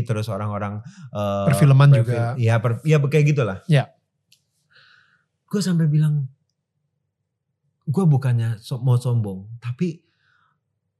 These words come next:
Speaker 1: Tuhan itu punya banyak cara untuk memberkati lu di luar itu. Tuhan itu punya, eh, cara yang berbeda untuk memberkati lu dengan, dengan,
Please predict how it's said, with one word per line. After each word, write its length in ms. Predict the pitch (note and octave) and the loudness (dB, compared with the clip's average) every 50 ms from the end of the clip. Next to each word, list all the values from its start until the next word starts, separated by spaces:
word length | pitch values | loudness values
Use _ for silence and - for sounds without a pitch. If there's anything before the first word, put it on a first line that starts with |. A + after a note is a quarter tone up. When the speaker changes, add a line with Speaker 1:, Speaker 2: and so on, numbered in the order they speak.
| _ _ _ _ _ _ _ _ _ | _ _ _ _ _ _ _ _ _
Speaker 1:
Tuhan 400 | - G3+ F#3+ F#3 F#3 F#3+ F#3+ F#3+ | 0 2 2 4 4 2 0 0
itu 380 | F#3+ F3 - C#4 C#4 - - _ | -2 -2 -4 -6 -10 -12 -12 _
punya 320 | F#3+ F#3+ F#3 F3+ E3+ D#3 | 0 2 4 4 6 6
banyak 400 | C#3+ C#3+ C3+ C3+ C#3+ C3 - - | 6 6 6 6 4 2 0 0
cara 320 | - D3+ C#3 C#3+ D#3 E3 | 0 0 2 4 2 2
untuk 480 | D#3+ D3+ D3 C3+ C3 B2 C#3 A#2+ B2+ C3 | 4 4 4 4 4 2 0 -2 0 2
memberkati 640 | C3 B2 B2 A#2 A#2 A2+ - A2+ A#2 A2 - B2+ A#2 | 4 6 6 6 4 2 0 -2 -4 -2 0 0 2
lu 320 | A#2+ C3 C#3 C#3 C#3+ C#3 C3 - - _ _ _ _ | 2 2 2 0 0 -2 -4 -6 -12 _ _ _ _
di 240 | - A#2 A#2+ A#2+ | 0 4 4 4
luar 340 | A2 G#2+ G#2 G#2+ G2+ G2 - | 4 4 0 -2 -4 -4 -6
itu. 300 | A2 A#2 - - G2 G2 G#2 - _ _ _ _ _ _ _ _ _ _ _ _ _ | -8 -10 -10 -10 -14 -16 -16 -20 _ _ _ _ _ _ _ _ _ _ _ _ _
Tuhan 320 | - D3 C#3 C#3+ D3+ D3+ | -4 -2 -2 0 -2 -2
itu 140 | C#3 D#3 F#3 F3+ | -2 -4 -6 -6
punya, 400 | F3+ E3+ D3 C#3+ C#3+ C#3 C3 - - _ _ _ _ _ _ _ _ _ _ _ _ _ _ _ _ _ _ _ _ _ _ _ _ _ _ _ _ _ _ _ _ _ _ _ _ - | -4 -2 -2 0 0 -2 -4 -8 -12 _ _ _ _ _ _ _ _ _ _ _ _ _ _ _ _ _ _ _ _ _ _ _ _ _ _ _ _ _ _ _ _ _ _ _ _ -10
eh, 260 | C#3+ C3+ C3+ C3+ C3 | -10 -8 -8 -10 -2
cara 300 | - D#3+ D3 C#3+ C#3+ D3 | 0 2 2 4 2 2
yang 300 | D3 D3 C#3+ C#3+ C#3+ C#3 | 2 2 2 4 4 4
berbeda 640 | C3 B2+ C3 C3 C3 B2 A#2+ A#2+ A#2+ B2+ B2 A2 A#2 | 6 6 6 6 4 4 4 2 2 0 0 0 0
untuk 240 | A#2+ A#2 A2+ A#2+ A2+ | -2 0 0 0 -2
memberkati 560 | A#2 A2+ A2 A2 G#2+ F#2 A2 G#2 F2+ A2+ G#2+ | 0 0 -2 -2 -2 -4 -6 -6 -6 -6 -6
lu 160 | G#2 A2 A2 | -4 -4 -4
dengan, 480 | G#2 G#2 G2+ G#2 G2+ G2+ G2+ G2 F#2 A2 | -4 -4 -6 -6 -8 -8 -10 -8 -6 -2
dengan, 400 | G#2+ A2+ A2+ A2+ A2+ A2+ A2+ | 0 2 2 2 0 0 -2